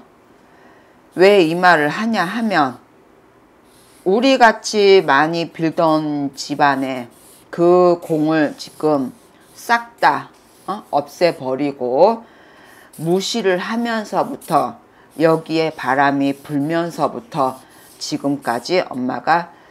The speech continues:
썩 좋은, 음, 삶이 보이지는 않는다고 지금 그러셔. 응? 근데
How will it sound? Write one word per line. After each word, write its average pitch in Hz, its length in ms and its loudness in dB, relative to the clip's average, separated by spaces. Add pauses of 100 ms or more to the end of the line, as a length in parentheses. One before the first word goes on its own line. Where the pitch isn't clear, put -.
(440)
썩 - 400 -4 (800)
좋은, 185 580 -2 (800)
음, 127 320 -6 (280)
삶이 202 580 -8 (240)
보이지는 151 540 -4
않는다고 135 640 -6
지금 131 360 -10
그러셔. 123 600 -10 (500)
응? 208 160 -8 (1000)
근데 147 480 2